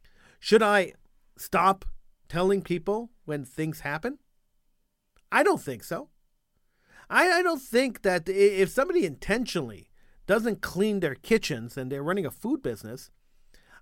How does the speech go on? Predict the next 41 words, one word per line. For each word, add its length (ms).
I, 300
I 20
don't 280
think 460
that, 320
um, 380
that 160
is 240
beyond 640
the 100
case 540
to, 320
to, 160
to 260
inform 380
people. 400
For 140
instance, 240
there 140
was 100
a 60
bakery. 400
I'm 100
not 140
gonna 100
name 220
the 100
bakery, 380
but 160
anybody 320
who's 120
been 140
following 580
anything 520
will 100
know 180
which 200
bakery 280
I'm 80
talking 360
about. 240